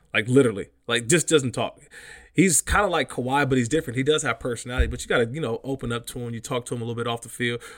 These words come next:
But once, you know, you're in his circle, he'll love to talk to you, sit down, and we just do it to talk about football and to watch him throughout, you know, just this season.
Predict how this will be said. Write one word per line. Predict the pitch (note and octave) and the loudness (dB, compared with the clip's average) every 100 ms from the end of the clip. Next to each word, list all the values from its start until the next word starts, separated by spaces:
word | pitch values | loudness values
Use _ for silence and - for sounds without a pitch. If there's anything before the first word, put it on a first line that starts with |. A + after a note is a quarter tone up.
| - | -4
But | B2+ | 2
once, | D#3 - - | 4 2 -2
you | D#3 D#3 | -2 0
know, | |
you're | C3 C3 | 2 0
in | C#3 | -2
his | B2 A#2+ | -6 -4
circle, | - D3 C#3+ D3 | -2 -2 -2 -4
he'll | F#3+ D#3 | -2 0
love | F3+ D#3 | 0 -2
to | |
talk | - D3+ D3 | -4 -6 -6
to | D3 | -6
you, | C3+ | -6
sit | C#3+ | -4
down, | C#3+ C#3+ C3+ | -4 -2 -4
and | C3 | -4
we | |
just | E3+ - | -4 -4
do | D#3 | -4
it | C#3+ | -10
to | A#2 | -10
talk | - C#3+ | -8 -8
about | C3+ A#2 | -8 -10
football | - D#3+ - A#2 G#2+ - - - - | -2 -2 0 -2 -2 -6 -16 -20 -8
and | A#2 A2+ | -6 -6
to | G2 | -6
watch | A2 C#3 - | -4 -4 -4
him | C#3+ C3 A#2+ | -6 -6 -8
throughout, | A#2+ A#2+ A#2+ G#2+ _ _ _ | -8 -6 -6 -8 _ _ _
you | C3+ | -4
know, | B2 G2+ | -2 -2
just | A#2 A#2 A2+ - | -4 -6 -4 -4
this | A2 | -2
season. | - B2 C3 A2 G#2 | 0 0 0 -2 -8